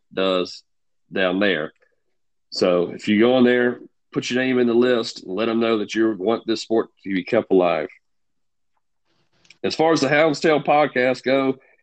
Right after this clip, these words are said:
email us at Hound's Tales Podcast. That's H O U N D S T A L E S podcast at gmail dot com. For any information that you want to be presented, Fox fans, I'd love to hear from you.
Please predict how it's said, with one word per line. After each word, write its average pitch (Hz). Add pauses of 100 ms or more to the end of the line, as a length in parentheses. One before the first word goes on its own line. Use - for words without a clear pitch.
(240)
email 151
us 147
at -
Hound's 143
Tales 139
Podcast. 117
That's 92
H 120
O 123
U 113
N 120
D 120
S 101 (440)
T 110
A 110
L 104
E 120
S 85 (260)
podcast 98 (100)
at 90
gmail 98
dot 92
com. 90 (760)
For 135
any 156
information 127
that -
you 120
want 123
to 135
be 127
presented, 120 (160)
Fox 120
fans, 120
I'd 95
love 117
to 110
hear 123
from 120
you. 123